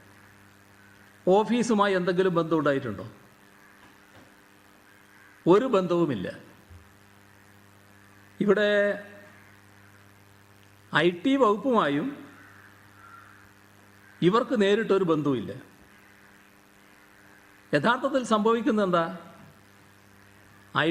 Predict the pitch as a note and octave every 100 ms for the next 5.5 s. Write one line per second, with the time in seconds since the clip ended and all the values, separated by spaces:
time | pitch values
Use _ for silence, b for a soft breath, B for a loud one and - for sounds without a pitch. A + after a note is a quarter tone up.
0 | E3+ G#3 C4 B3+ A#3+ B3+ A#3+ G#3+ G#3+ A3+
1 | A#3+ F#3 G#3 G#3 F#3+ F3 F3 E3+ E3 D3+
2 | G#2 - - - - - - - - -
3 | - - - G2+ - - - - - -
4 | - - - F3 C#4 D4 A3+ A#3 B3 -
5 | A#3+ A#3 F#3+ F#3 F#3+